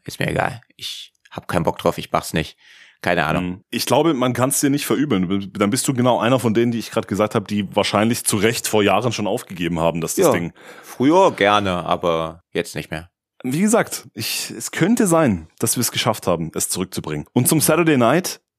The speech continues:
Speaker 2: der Dreier-Contest war wie immer fantastisch. Also das ist ja auch in den letzten Jahren so das einzige <laughs> Zipfelchen an Unterhaltung, was noch geblieben war. Das war auch in den letzten Jahren eigentlich immer ganz unterhaltsam.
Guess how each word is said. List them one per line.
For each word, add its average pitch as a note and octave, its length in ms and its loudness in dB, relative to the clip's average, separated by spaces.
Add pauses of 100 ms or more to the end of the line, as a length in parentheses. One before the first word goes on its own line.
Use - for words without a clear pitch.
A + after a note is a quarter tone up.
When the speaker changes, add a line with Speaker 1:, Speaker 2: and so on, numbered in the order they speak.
(160)
Speaker 2:
der G#2+ 100 2
Dreier-Contest B2 600 2
war G#2 140 2
wie A2 80 2
immer A2 160 2
fantastisch. A2 680 -4
Also F#2+ 140 -6
das G2+ 160 -4
ist G#2 220 -4 (340)
ja G#2 200 0
auch G2+ 120 -4
in G#2+ 80 0
den F#2+ 100 0
letzten F#2 280 0
Jahren A2 260 4
so G2 80 0
das - 320 -4
einzige G#2+ 800 2 (560)
<laughs> - 240 -10 (480)
Zipfelchen C3+ 720 2
an A2 100 2
Unterhaltung, A2+ 580 4
was G#2+ 160 0
noch A2 120 -2
geblieben G2 420 0
war. B2 140 4
Das B2+ 120 -6
war F#2+ 140 2
auch - 140 -4
in G#2 100 0
den F#2+ 80 0
letzten F2+ 320 -2
Jahren B2 160 2
eigentlich A#2 240 0
immer A#2+ 200 0
ganz A2 340 0
unterhaltsam. A#2 640 0